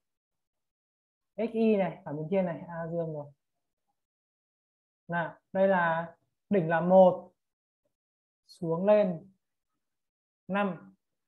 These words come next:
Nào, bây giờ đồng biến trên đâu? Đồng biến từ một đến dương vô cùng và nghịch biến từ âm vô cùng đến một không? Thì câu đầu tiên, một năm, ok, một năm là con cái đáp án rồi, chuẩn. Nghịch biến trừ một một,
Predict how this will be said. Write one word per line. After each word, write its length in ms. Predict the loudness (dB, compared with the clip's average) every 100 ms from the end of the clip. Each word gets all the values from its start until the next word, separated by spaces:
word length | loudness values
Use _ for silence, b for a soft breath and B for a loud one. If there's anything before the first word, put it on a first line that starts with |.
| _ 2
Nào, 280 | 2 4
bây 120 | 4 4
giờ 180 | 4
đồng 300 | 4 4 6
biến 140 | 4 2
trên 120 | 0
đâu? 380 | 0 0 -4 -14 _ _ _ _ -4
Đồng 260 | -2 0
biến 220 | 0 0 0
từ 160 | 0
một 420 | 2 2 2 -2 -6
đến 240 | -6 -2
dương 200 | 0 2
vô 140 | 2 2
cùng 440 | 0 -2 -8 -14 -18 -10
và 200 | -6 -2
nghịch 220 | -4 -2
biến 200 | -2 0
từ 80 | 0
âm 140 | 0
vô 80 | 0
cùng 140 | -2
đến 120 | -2 0
một 120 | 2
không? 260 | 0 -2 -10 _ _ _ 0
Thì 300 | 2 2 -4 -20 _ _
câu 160 | 4 6
đầu 120 | 6
tiên, 400 | 6 6 4 2
một 180 | 2 2 0
năm, 480 | 0 0 -4 -8 -16 _ _
ok, 220 | -14 -4 0 2 2
một 160 | 0
năm 200 | 0 -2
là 100 | -2
con 200 | 0 0
cái 80 | 0
đáp 100 | -2
án 180 | -4 -2
rồi, 200 | -2 -4 -8 _
chuẩn. 400 | -2 -2 -2 -12 -18 _ _ _ _ _ _ -2
Nghịch 200 | 0 4
biến 340 | 4 4 2 2
trừ 100 | 0
một 100 | 0
một, 440 | 0 0 0